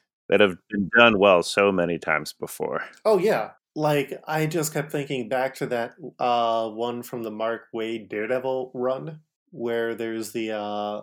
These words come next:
Speaker 2: Omega Drive and,
Speaker 1: Yeah.
Speaker 2: like, all the gangs of New York want it, and that's a really good version of this story.
Speaker 1: Yeah, that was a g-, that was a really good issue. Or t-, trio, rather.
Speaker 2: Yeah.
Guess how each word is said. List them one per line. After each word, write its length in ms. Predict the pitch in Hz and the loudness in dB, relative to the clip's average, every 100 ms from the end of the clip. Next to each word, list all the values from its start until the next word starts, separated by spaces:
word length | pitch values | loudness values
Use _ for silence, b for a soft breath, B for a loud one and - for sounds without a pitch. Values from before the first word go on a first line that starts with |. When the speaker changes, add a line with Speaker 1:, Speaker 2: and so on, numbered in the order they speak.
| - | -8
Speaker 2:
Omega 420 | 120 113 113 120 | -8 -4 -4 -4
Drive 680 | 120 113 110 113 113 110 110 | -4 -4 -4 -2 -4 -6 -8
and, 640 | 117 95 92 92 95 95 95 _ _ _ _ _ _ _ _ _ - | -10 -14 -16 -20 -20 _ _ _ _ _ _ _ _ _ _ _ 2
Speaker 1:
Yeah. 120 | 139 143 101 | 6 6 6
Speaker 2:
like, 40 | |
all 200 | 131 131 | 2 2
the 100 | 123 | 0
gangs 340 | 123 120 117 107 | -2 -4 -6 -10
of 140 | 107 | -10
New 100 | 110 | -8
York 240 | 113 123 | -6 -6
want 200 | 135 147 | -2 -2
it, 80 | 180 | -2
and 120 | 147 | -2
that's 280 | 127 208 196 | -4 -4 -4
a 100 | 135 | -4
really 300 | 113 123 107 | -6 -6 -6
good 220 | 107 107 | -8 -10
version 360 | - 113 101 - | -8 -8 -8 -10
of 60 | 98 | -8
this 160 | 98 | -6
story. 360 | - 104 92 95 | -6 -8 -10 0
Speaker 1:
Yeah, 200 | 92 90 - 87 | 4 4 2 4
that 60 | |
was 200 | 95 87 | 4 4
a 40 | 80 | 0
g-, 100 | - | 0
that 100 | 95 | 2
was 140 | 92 | 2
a 60 | 85 | 0
really 180 | 85 82 | -6 -6
good 220 | - - | -8 -8
issue. 280 | - - - - B B _ - | -10 -10 -10 -12 B B _ 2
Or 160 | 95 85 | 4 4
t-, 120 | - - | 2 -14
trio, 260 | - 82 65 | -8 -6 -6
rather. 340 | - 58 - - _ _ _ _ _ _ - | -6 -6 -6 -8 _ _ _ _ _ _ -12
Speaker 2:
Yeah. 260 | 110 95 | -10 -10